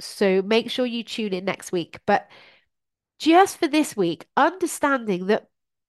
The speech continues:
nothing has gone wrong when you have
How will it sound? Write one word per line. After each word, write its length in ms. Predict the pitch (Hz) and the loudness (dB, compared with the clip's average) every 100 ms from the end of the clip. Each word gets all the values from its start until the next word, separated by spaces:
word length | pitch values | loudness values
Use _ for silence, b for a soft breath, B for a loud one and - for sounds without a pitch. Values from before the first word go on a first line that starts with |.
| - | -2
nothing 460 | 247 302 - 392 349 | 2 2 2 -4 2
has 180 | 349 | 0
gone 380 | - 277 254 226 | 2 -2 0 -2
wrong 500 | 196 165 151 185 285 - B B B _ | -2 -2 -4 -10 -14 -18 B B B _
when 300 | 190 220 220 | 2 2 2
you 760 | 214 226 262 269 269 277 294 285 _ _ _ _ _ _ _ _ | -4 0 2 2 0 2 0 -2 _ _ _ _ _ _ _ _
have 500 | - - 233 185 180 | -12 0 2 2 0